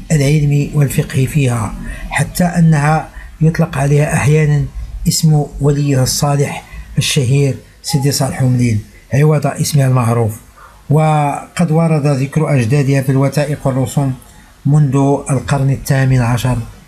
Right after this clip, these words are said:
الميلادي. أغنينال من قرى قبيلة أيتمزال الواقعة بمنطقة تنسوفت،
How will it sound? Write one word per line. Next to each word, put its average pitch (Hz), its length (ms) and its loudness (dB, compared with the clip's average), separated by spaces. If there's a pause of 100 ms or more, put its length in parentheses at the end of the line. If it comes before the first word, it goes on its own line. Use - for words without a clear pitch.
(140)
الميلادي. 123 580 2 (960)
أغنينال 143 520 4 (1080)
من 160 120 4
قرى 180 280 0
قبيلة 170 520 2
أيتمزال 165 540 2 (180)
الواقعة 151 760 0
بمنطقة 151 640 0
تنسوفت، 156 460 0